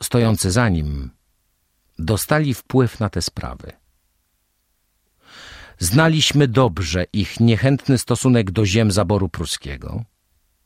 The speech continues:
ich gotowość oddania Ukraińcom większej części wschodniej Galicji, wreszcie ich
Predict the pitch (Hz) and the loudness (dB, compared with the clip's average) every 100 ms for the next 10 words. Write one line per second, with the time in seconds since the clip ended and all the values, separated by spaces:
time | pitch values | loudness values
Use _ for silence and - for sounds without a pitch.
0 | _ _ _ _ _ _ _ _ _ _ | _ _ _ _ _ _ _ _ _ _
1 | - - - 143 120 101 143 175 143 147 | -20 -14 0 2 2 2 2 4 2 2
2 | - - 135 110 156 156 151 - - 127 | 0 -2 -2 2 4 4 4 2 0 2
3 | 131 131 120 92 110 98 92 78 139 143 | 4 6 4 4 0 2 2 2 2 2
4 | - 120 101 131 110 98 - 95 - 104 | 2 0 0 0 0 0 -2 -4 -2 -2
5 | 80 87 82 76 67 - - 87 143 _ | -2 -2 -4 -6 -10 -12 -10 -10 -14 _
6 | _ _ _ _ _ _ _ _ _ _ | _ _ _ _ _ _ _ _ _ _
7 | - - - _ - 78 147 143 - 151 | -20 -20 -20 _ -6 0 2 2 2 0
8 | - 139 - | 2 0 -2